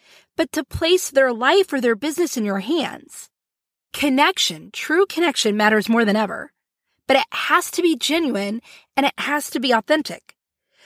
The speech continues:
So what does that look like online? Are authentic, genuine connections even possible online? And look, I get it. I one hundred percent get it. Today alone, I received all kinds of things through email and LinkedIn. I got one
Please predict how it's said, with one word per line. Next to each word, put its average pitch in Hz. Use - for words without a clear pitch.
So 330
what 311
does 440
that 392
look 311
like 330
online? 226
Are 254
authentic, 330
genuine 320
connections 285
even 233
possible 254
online? 339
And 330
look, 311
I 320
get 233
it. 160
I 254
one 311
hundred 381
percent 320
get 294
it. 170
Today 392
alone, 240
I 320
received 359
all 359
kinds 427
of -
things 202
through 233
email 311
and 208
LinkedIn. 294
I 220
got 226
one 294